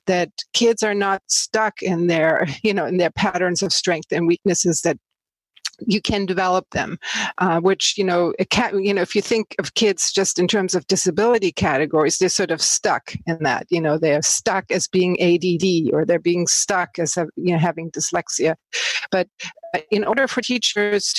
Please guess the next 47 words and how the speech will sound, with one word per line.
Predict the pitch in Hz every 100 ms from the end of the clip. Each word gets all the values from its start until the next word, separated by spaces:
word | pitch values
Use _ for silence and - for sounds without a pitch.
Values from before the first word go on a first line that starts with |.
| -
to | 196 170 -
f-, | - - _ _ -
to | - 202 180
make | 220 214 196
day-to-day | - 220 220 196 196
deci-, | - 180 208 214 _
decisions | - - 214 - 190 185
about | 165 165 175
how | - 190 190
to | 196 175
set | - 196
up | 175 165
learning | 190 185 190 196
activities, | 165 - 170 165 156 151 147
it's | 165 -
much | 226 -
more | 202
productive | - 190 165 - 165 156 - - -
to | - 214
think | 269 247
of | 208 165
the | 185
nuances | 175 196 190 170 - 165 -
and | 170
the | 165
specific | - 180 - 220 180 165 - - -
areas | 190 185 175 165 170
of |
strength | - - 175 -
and | 170
needs | 170 -
that | 175 -
their | 160
students | - 175 165 -
bring | 175 165
in | 147
to | 156 180
try | - 180
to | 165
eliminate | 170 175 170 165 156 151
barriers | 170 160 165 160 156 -
that | 165
are | 160
not | 160 156
necessary | 165 160 156 - 165 160
to | -
get | 175 165